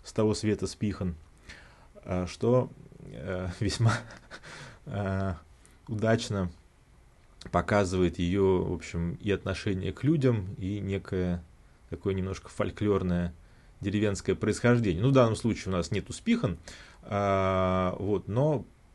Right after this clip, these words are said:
принцип, э, примерно тот же самый. Ну и,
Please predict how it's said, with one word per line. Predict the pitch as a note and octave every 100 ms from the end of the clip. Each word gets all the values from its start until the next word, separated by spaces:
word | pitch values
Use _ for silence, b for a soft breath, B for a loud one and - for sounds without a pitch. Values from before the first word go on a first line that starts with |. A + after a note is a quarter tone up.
| _ -
принцип, | B2 F3+ F3 G2 - -
э, | - G2 F#2+ F#2+ F#2 F#2 F2+ F2 F2 - - - -
примерно | G#2 G#2 A#2+ G#2+
тот | G#2 F#2+
же | G2
самый. | - F3+ C#3 E2+ - B B B -
Ну | G2+ D3+ B2
и, | G#2+ C#3